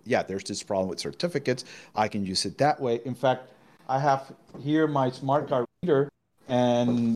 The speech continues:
when I was teaching the, uh, Mimikatz class,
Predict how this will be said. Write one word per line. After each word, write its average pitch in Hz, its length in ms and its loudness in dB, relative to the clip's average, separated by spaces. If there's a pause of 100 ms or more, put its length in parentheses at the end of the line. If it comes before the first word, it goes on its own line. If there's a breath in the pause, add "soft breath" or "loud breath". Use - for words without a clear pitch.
(120)
when 127 180 0
I 127 40 4
was 117 80 0 (100)
teaching 139 340 0
the, 120 300 2
uh, 104 300 4 (180)
Mimikatz 117 320 0
class, 151 460 2